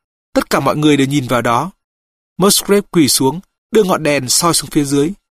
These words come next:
Chúng tôi trông thấy căn phòng hẹp, hình vuông, sâu dài hơn hai mét và rộng chừng một mét hai. Cạnh tường có một chiếc hòm gỗ bọc đồng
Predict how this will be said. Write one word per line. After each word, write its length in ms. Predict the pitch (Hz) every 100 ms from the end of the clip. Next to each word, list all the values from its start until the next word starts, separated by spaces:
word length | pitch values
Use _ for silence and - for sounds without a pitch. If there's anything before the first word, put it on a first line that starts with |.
| _ _ _ _ _ _ _ _ _ _ _
Chúng 180 | - 147 -
tôi 160 | 175
trông 160 | 160 165
thấy 180 | 147 143
căn 160 | 208 175
phòng 160 | 170
hẹp, 220 | 131 135 - _ _ -
hình 220 | 175 127
vuông, 260 | 175 185 165 - _ -
sâu 360 | - 208 202
dài 280 | 170 156 131
hơn 180 | 113 180
hai 180 | 160 185
mét 200 | 196 233 _ _ _ _ 185
và 140 | 160
rộng 180 | 175 -
chừng 220 | 180 147
một 120 | 131
mét 160 | 151 202
hai. 280 | 190 180 165 _ _ _ _ _ _ -
Cạnh 140 | 151 -
tường 200 | - 147 113
có 80 | 147
một 160 | 175
chiếc 140 | - -
hòm 260 | 160 127
gỗ 260 | 120 123 196
bọc 160 | 160 156
đồng 300 | 139 113